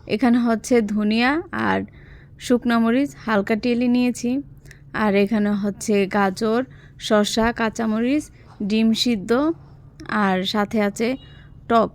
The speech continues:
এগুলো সব কিছু দিয়ে আজকে আমি চটপটিটা তৈরি করব। সাথেই থাকুন কিভাবে বানাচ্ছি। চটপটি আর ফুচকা আমাদের অনেক পছন্দের খাবার, সেই কারণে আমরা মজা করে ঘরে বানিয়ে নিচ্ছি।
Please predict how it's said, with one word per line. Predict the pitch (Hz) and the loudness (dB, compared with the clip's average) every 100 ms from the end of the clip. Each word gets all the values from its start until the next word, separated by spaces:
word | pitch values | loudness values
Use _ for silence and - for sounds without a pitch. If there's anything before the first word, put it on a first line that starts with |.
| - | -6
এগুলো | - 196 214 | -4 -2 -2
সব | 226 226 220 | -2 -4 -4
কিছু | - 226 240 | -6 -4 -4
দিয়ে | 220 254 320 | -2 0 0
আজকে | - 214 208 220 | -2 -8 -6 -2
আমি | 220 208 | 0 0
চটপটিটা | 208 220 - 220 233 240 | -2 -4 -4 -6 -4 -2
তৈরি | 226 208 190 | 0 0 0
করব। | 185 165 - - - - - | -2 -6 -10 -20 -20 -20 -20
সাথেই | - 240 208 240 247 | -8 -4 0 0 0
থাকুন | 247 226 277 285 | 0 0 2 2
কিভাবে | 277 262 247 254 | 2 0 0 0
বানাচ্ছি। | 240 240 254 - 320 403 _ _ _ - - - | 0 0 -2 -2 -2 -4 _ _ _ -20 -20 4
চটপটি | 269 269 - 285 311 | 6 6 4 2 8
আর | 262 247 | 8 8
ফুচকা | - 240 - 208 165 202 - - - - | 4 0 2 0 0 -6 -20 -20 -20 -4
আমাদের | 208 233 240 240 | 2 4 6 6
অনেক | 226 240 262 - | 6 4 4 6
পছন্দের | 269 269 233 202 185 | 6 6 4 4 2
খাবার, | 202 160 147 - - - - - - - | 0 -2 -6 -10 -20 -20 -20 -20 -20 -18
সেই | - 240 | 2 4
কারণে | 240 254 262 254 | 6 6 8 6
আমরা | 240 240 247 302 339 - - - | 6 6 6 6 0 -12 -8 2
মজা | 214 214 254 | 4 6 6
করে | 247 254 254 | 6 6 6
ঘরে | 220 208 196 | 4 2 6
বানিয়ে | 196 202 214 | 6 4 4
নিচ্ছি। | 214 202 - - | 2 0 -4 -10